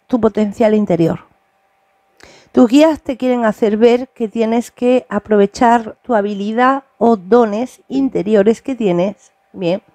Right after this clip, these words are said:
porque no los estás utilizando. Digamos como que estás centrado a lo mejor en un trabajo, en una economía,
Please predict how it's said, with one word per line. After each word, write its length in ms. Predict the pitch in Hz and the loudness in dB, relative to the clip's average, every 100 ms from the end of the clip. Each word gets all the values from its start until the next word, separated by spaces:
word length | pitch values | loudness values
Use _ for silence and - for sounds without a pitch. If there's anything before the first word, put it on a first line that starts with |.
| _ _ _ _ _ _ _ _ _ | _ _ _ _ _ _ _ _ _
porque 1120 | - 240 220 - 233 214 208 202 196 190 185 - | 0 2 0 -4 -2 0 2 2 2 0 -2 -4
no 180 | 247 226 | 0 2
los 200 | 233 254 | 2 0
estás 360 | 311 - 285 220 | -2 -4 -6 -6
utilizando. 880 | 196 190 180 - 262 247 220 160 156 | -8 -8 -8 -4 -2 0 2 0 0
Digamos 420 | 233 220 226 233 | 0 0 0 0
como 240 | 311 302 | 0 0
que 100 | 285 | 0
estás 320 | 254 - 226 | -6 -4 -4
centrado 760 | - 269 269 262 254 269 254 202 | 0 2 4 2 2 2 2 2
a 40 | |
lo 80 | 180 | 0
mejor 320 | 180 - 247 | -4 0 2
en 140 | 202 180 | 2 0
un 120 | 185 | -2
trabajo, 460 | 226 240 247 - | 0 2 0 0
en 60 | 294 | 0
una 200 | 294 294 | 2 2
economía, 800 | 285 285 285 285 294 285 269 | 2 2 2 2 2 2 -2